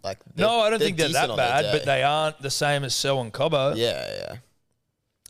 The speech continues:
Speaker 2: Gam-, Milford will be interesting to see how he goes against his old club. You just,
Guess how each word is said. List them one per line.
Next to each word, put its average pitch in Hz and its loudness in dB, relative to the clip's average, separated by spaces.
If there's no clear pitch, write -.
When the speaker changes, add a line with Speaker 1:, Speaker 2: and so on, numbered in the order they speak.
Speaker 2:
Gam-, 156 0
Milford 151 0
will 131 -2
be 117 -2
interesting 117 -4
to 110 -4
see 120 -2
how 110 2
he 120 0
goes 110 -2
against 127 -2
his 120 -2
old 101 0
club. 110 0
You 123 -4
just, - -2